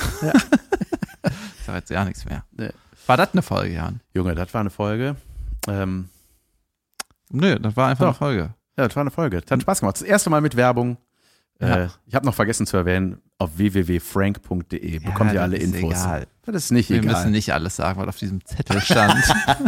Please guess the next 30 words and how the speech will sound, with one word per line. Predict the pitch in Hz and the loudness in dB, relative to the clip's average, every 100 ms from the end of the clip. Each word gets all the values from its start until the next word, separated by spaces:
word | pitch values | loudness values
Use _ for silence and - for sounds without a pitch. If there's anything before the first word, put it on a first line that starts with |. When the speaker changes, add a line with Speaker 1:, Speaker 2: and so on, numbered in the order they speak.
| 127 - 113 - - - - - | 2 0 -4 -2 -4 -4 -14 -8
Speaker 1:
Ich | 110 | -4
find, | 107 | 0
wir | 113 | 0
haben | 107 | 0
das | 101 | -2
gut | 113 98 | -4 -4
gemacht | 87 82 | -4 -6
fürs | - - | -10 -10
erste | - - 76 | -10 -10 -14
Mal. | 80 _ - | -14 _ -6
Speaker 2:
Okay. | 113 104 95 - - - _ - | 0 0 0 -10 -20 -20 _ 2
Ähm, | 123 123 123 123 _ _ _ _ - | 4 6 4 0 _ _ _ _ 0
ja, | 143 110 | 4 4
äh, | 117 110 | 2 -2
schöne | - 156 127 | 2 2 4
Woche | 147 151 | 2 2
euch. | 147 160 - - | 2 2 -2 -10
Wir | 127 127 123 120 | -2 0 2 0
hören | 135 | 0
uns | 120 | -2
nächsten | 123 120 120 | -2 -2 -2
Dienstag. | 110 120 131 127 - - | -4 0 2 0 -2 -6
Geht | 117 131 | -2 -2
auf | 113 | 0
YouTube | 131 131 127 - _ | -2 -2 -6 -10 _
und | 117 120 | -4 -2
abonniert | 110 107 107 123 175 | -2 0 0 0 0
unseren | 120 101 95 101 | -4 -2 -4 -6
Channel, | - - 127 123 165 170 175 185 | -6 -2 0 2 2 4 2 0
Speaker 1:
So. | 107 87 90 | -4 -2 -2